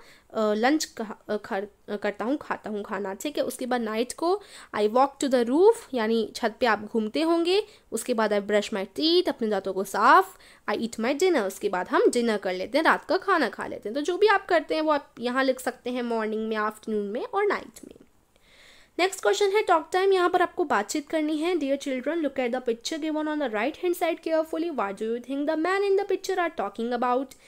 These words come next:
Imagine and create their dialogues। Say them aloud and write them in your notebooks। You may take the help of your elders too।"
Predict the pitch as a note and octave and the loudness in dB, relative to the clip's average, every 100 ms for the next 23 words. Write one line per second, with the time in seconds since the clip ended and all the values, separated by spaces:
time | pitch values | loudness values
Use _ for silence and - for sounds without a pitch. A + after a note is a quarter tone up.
0 | - _ - E4+ G4+ G4 F#4 F#4 E4 C4+ | -20 _ 0 2 6 4 4 -2 -2 -2
1 | A#3+ C4+ C#4 A#3 A3 F#3+ F#3 G3+ C#4+ E4+ | -2 -4 -2 0 -2 -2 -4 -2 0 2
2 | E4+ F4 - - - - F4+ F#4+ G4 G4 | 2 -2 -12 -20 -20 -10 -2 0 2 0
3 | C4 A#3 G#3 A#3+ D#4 - A#3 A3+ C4+ C#4 | 0 -2 0 0 0 -2 -2 0 0 0
4 | F4 E4 E4 D#4+ B3+ G#3 G3+ G3 E4 G4 | 0 0 0 0 2 2 0 -2 -2 -2
5 | - F#4 B4 B4 A4+ A4 G4+ - E4 F4 | 0 2 4 4 2 2 0 2 -2 0
6 | C4 A3 C4 C#4 G#3+ G3+ G#3+ A#3+ - D4+ | -2 0 0 0 -4 -4 -6 -6 -6 -4
7 | D4 | -4